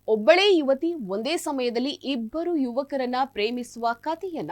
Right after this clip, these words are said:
ಹೊಂದಿದೆ. ಸಿನಿಮಾದಲ್ಲಿ ಯುವತಿಯರನ್ನು ಕೀಳಾಗಿ ಚಿತ್ರಿಸಲಾಗಿದೆ ಎಂಬ ಆರೋಪ ಕೇಳಿ ಬಂದಿತ್ತು.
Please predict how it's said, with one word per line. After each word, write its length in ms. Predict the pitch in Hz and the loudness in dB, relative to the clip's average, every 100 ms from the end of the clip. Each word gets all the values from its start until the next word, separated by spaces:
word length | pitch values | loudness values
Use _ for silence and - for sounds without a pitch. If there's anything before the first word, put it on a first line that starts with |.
| - | -6
ಹೊಂದಿದೆ. 340 | 160 139 - | -8 -10 -14
ಸಿನಿಮಾದಲ್ಲಿ 640 | - 202 240 311 320 339 277 | -10 -6 2 2 4 2 2
ಯುವತಿಯರನ್ನು 640 | 240 320 320 311 285 294 | 0 -4 -4 -4 -4 -6
ಕೀಳಾಗಿ 520 | - 294 294 330 320 349 | -6 -4 2 2 2 -2
ಚಿತ್ರಿಸಲಾಗಿದೆ 800 | 294 - 269 294 294 339 320 320 | -6 -6 -6 0 4 4 2 -4
ಎಂಬ 180 | 277 269 | -2 0
ಆರೋಪ 420 | 269 311 320 269 277 285 - | 2 2 0 2 2 2 -2
ಕೇಳಿ 220 | 196 175 | -4 -4
ಬಂದಿತ್ತು. 360 | 160 156 - | -6 -10 -10